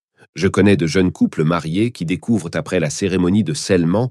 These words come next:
que le mariage nécessite des ajustements. Les pressions de la vie montent et le stress commence à faire des ravages financiers, spirituels et même sexuels. Ils commettent des erreurs. Ils deviennent distants.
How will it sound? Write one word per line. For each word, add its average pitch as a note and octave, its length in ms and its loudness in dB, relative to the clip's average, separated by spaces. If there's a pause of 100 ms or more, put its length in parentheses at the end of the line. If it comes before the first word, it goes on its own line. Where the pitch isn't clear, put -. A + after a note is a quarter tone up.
(320)
que B2+ 100 4
le A2 100 10
mariage B2 520 4
nécessite A2+ 540 -2
des D#2+ 180 -2
ajustements. E2 640 -4 (640)
Les F#2+ 120 4
pressions B2 440 0
de F#2 80 2
la E2+ 120 2
vie F#2 200 -2
montent A#2+ 480 0 (260)
et F#2 80 0
le G#2+ 80 6
stress - 480 -4
commence A2+ 380 0
à F2 80 -2
faire G2 240 -4
des E2 100 -2
ravages F#2 500 -2
financiers, D2+ 760 -2 (280)
spirituels D#2 920 -4 (260)
et G#2+ 80 2
même F#2 220 0
sexuels. C#2 720 -10 (560)
Ils A2 160 2
commettent D3 340 2
des A2 220 0
erreurs. D2 480 -8 (460)
Ils A2+ 160 2
deviennent F2+ 420 0
distants. D#2+ 560 -8